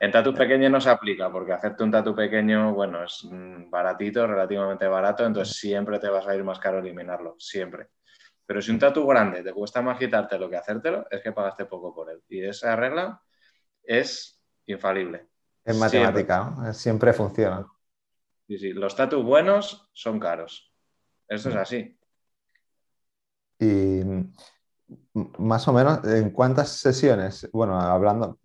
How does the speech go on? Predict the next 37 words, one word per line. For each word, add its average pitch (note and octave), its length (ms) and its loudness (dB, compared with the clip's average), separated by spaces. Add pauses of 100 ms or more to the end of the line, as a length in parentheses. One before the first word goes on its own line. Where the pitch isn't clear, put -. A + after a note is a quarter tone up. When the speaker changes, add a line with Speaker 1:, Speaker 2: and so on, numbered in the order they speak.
Speaker 2:
por - 140 2
ejemplo, - 500 -4 (120)
supongo A2+ 280 6
que, B2+ 100 6
claro, G2+ 300 6
que G2 100 -2
cada G#2+ 260 6
tatuaje, A#2 460 6 (380)
eh, - 40 -6 (380)
por F#2+ 120 -4
lo F#2+ 60 0
que F#2+ 60 0
más G2 180 -2
habéis G#2 280 -4
explicado, A2+ 500 4
es G2+ 120 4
distinto, F2+ 440 -4
¿no? A2 260 -2
El F2+ 120 -4
tema F#2 260 -4
de, F2+ 320 -6 (680)
de F2+ 380 2
Speaker 1:
Sí, G2+ 80 2
Speaker 2:
no F#2 100 -2
Speaker 1:
es - 0 -
Speaker 2:
es F#2 60 -2
lo F#2 80 -2
mismo F#2 260 -2
un G2 100 -2
tribal G2+ 380 6
que G2+ 80 -2
un G2 100 -2
realismo A#2+ 600 4 (260)
y G#2+ 40 -2
demás, A2+ 280 -2
pero G#2 340 0 (160)
Speaker 1:
Claro. G2 160 -16